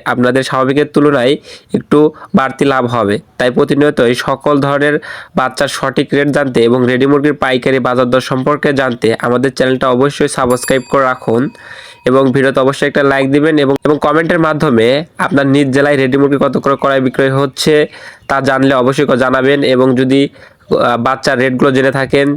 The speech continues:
কোন কোম্পানির বাচ্চা কত করে ক্রয় করেছেন কিংবা রেট কত করে চাচ্ছে আপনার ডিলাররা, তা অবশ্যই কমেন্টের মাধ্যমে জানিয়ে যাবেন। আজ রোজ সোমবার, সাতাশে অক্টোবর দুই হাজার পঁচিশ। আজকে যে রেটে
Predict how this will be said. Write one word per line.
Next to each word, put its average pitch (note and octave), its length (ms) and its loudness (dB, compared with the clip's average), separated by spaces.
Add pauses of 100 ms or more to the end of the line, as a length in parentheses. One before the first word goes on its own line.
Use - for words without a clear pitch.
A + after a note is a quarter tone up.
(260)
কোন C#3 160 2
কোম্পানির C3+ 360 0
বাচ্চা C3+ 280 -2
কত C3+ 220 -2
করে C3+ 240 -2
ক্রয় C3+ 260 0
করেছেন C3+ 400 0
কিংবা C3 280 2
রেট B2+ 240 0
কত C3+ 200 0
করে C3 140 2
চাচ্ছে C3 300 -4
আপনার C3 320 0
ডিলাররা, C3 400 0 (140)
তা C#3 100 -4
অবশ্যই B2+ 320 0
কমেন্টের C3 360 0
মাধ্যমে C3 360 0
জানিয়ে A#2+ 280 2 (140)
যাবেন। G#2+ 240 0 (760)
আজ C#3+ 360 -2
রোজ C#3 220 0
সোমবার, C3 460 0 (100)
সাতাশে C#3+ 460 -2
অক্টোবর C#3+ 520 0
দুই C3 140 0
হাজার B2+ 300 0
পঁচিশ। B2 360 0 (220)
আজকে - 360 -2
যে B2 160 0
রেটে C3 180 -2